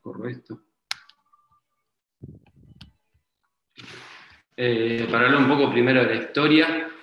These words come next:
fue allá por mil ochocientos noventa y cinco cuando Sir Arthur Robson,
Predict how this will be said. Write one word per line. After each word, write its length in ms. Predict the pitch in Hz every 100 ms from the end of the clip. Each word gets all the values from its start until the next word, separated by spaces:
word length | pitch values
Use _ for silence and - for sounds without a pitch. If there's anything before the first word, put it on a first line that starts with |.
| -
fue 120 | -
allá 200 | 117 127
por 140 | 127 117
mil 200 | 127 123
ochocientos 420 | 120 113 131 123
noventa 220 | 117 110
y 40 | 113
cinco 320 | 139 143 123
cuando 260 | 110 110
Sir 360 | - - 131 120
Arthur 480 | 120 120 120 113 113 -
Robson, 540 | 123 - 131 127 131